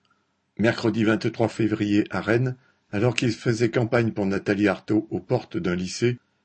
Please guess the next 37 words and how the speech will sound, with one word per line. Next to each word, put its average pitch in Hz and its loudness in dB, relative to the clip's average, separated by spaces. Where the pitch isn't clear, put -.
trois 143 0
de 139 0
nos 123 2
camarades 101 0
ont 117 -2
été - -2
agressés 113 -2
par 95 -6
des 92 -2
nervis 104 -2
extérieurs 120 -4
au 92 0
lycée, 95 -4
qui 139 -8
se 131 -4
sont 120 -4
revendiqués 113 0
de 95 -4
Zemmour. 90 -2
L'un 117 4
d'entre 120 2
eux 139 2
est 127 0
d'abord 104 4
venu 113 0
chercher - -8
un 87 -4
tract, 120 -6
puis 120 -2
il 123 2
a 113 6
rejoint 110 2
deux 139 2
complices 135 -4
sortis - -8
d'une 104 -2
voiture. 98 -4